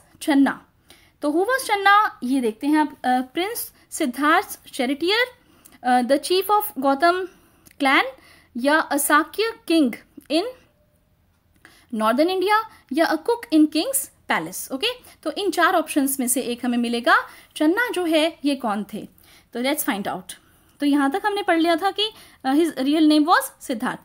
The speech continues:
He was the son of a शाक्य king in northern India। ये तो हमने बताया, अब सिद्धार्थ के बारे में चल रही है बात, हमें ढूंढना है चन्ना कौन है।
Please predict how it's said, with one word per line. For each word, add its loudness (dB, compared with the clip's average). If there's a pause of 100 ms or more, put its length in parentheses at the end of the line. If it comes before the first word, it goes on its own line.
(380)
He 4
was -2
the -2
son 0
of -6
a 0 (240)
शाक्य -4
king 0
in 4
northern -2
India। -6 (640)
ये 0
तो -4
हमने -4
बताया, -2
अब -8
सिद्धार्थ -2
के -6
बारे -2
में -6
चल -6
रही -4
है -2
बात, 0
हमें 4
ढूंढना 2
है 2 (260)
चन्ना 2
कौन -6
है। -10